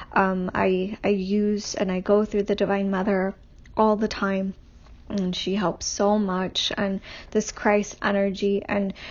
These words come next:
really keeping connected to the divine, um, to God, to source, whatever that is, whatever that looks like for you. Um, remember, like, you know, your, the, your walk and your path is,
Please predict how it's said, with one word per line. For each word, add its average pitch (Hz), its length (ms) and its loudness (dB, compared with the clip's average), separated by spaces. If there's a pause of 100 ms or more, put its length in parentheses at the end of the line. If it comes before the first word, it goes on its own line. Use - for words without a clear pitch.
(200)
really 240 540 6
keeping 220 440 0
connected 202 640 -2
to 196 140 -2
the 202 100 0
divine, 185 600 -2 (340)
um, 196 240 2
to - 160 0
God, 196 420 -2
to 208 140 -4
source, 196 340 -2
whatever 220 400 4
that 240 260 2
is, 208 240 2
whatever 202 300 2
that 208 240 2
looks 196 300 -2
like 196 160 0
for - 180 -2
you. 190 640 2 (340)
Um, 208 320 2
remember, 202 540 2
like, 208 500 -4
you 220 140 0
know, 202 120 2
your, 196 640 -4 (380)
the, - 180 0
your 208 240 2
walk 196 380 -2
and 202 120 -2
your 196 140 -2
path 196 400 0
is, 196 320 -4